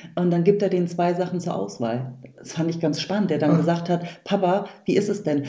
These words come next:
Speaker 1: Macht dich das jetzt wütend oder hast du eher Angst?“
Speaker 2: Okay.
Speaker 1: Das, da fällt ihnen dann einfacher, zwischen zwei Sachen eher zu entscheiden. Na klar braucht man dann eine, eine gewisse Feinfühligkeit, Empathie,
Speaker 2: Mhm.
Speaker 1: weil, äh, wenn beides irgendwie nicht passt,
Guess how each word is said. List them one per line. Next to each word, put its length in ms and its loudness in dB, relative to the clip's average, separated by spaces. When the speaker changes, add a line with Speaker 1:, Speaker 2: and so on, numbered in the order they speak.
Speaker 1:
Macht 200 -2
dich 100 -2
das 180 -6
jetzt 260 -8
wütend 280 2
oder 260 4
hast 200 0
du 40 -4
eher 300 0
Angst?“ 460 -2
Speaker 2:
Okay. 460 0
Speaker 1:
Das, 380 -6
da 100 0
fällt 320 2
ihnen 120 4
dann 160 2
einfacher, 920 2
zwischen 360 -2
zwei 240 0
Sachen 400 -2
eher 180 0
zu 100 -4
entscheiden. 280 0
Na 100 4
klar 240 2
braucht 280 0
man 140 2
dann 200 0
eine, 220 -2
eine 120 -4
gewisse 380 -4
Feinfühligkeit, 840 -2
Empathie, 600 2
Speaker 2:
Mhm. 40 -2
Speaker 1:
weil, 400 8
äh, 180 6
wenn 180 4
beides 340 4
irgendwie 260 4
nicht 180 2
passt, 340 -2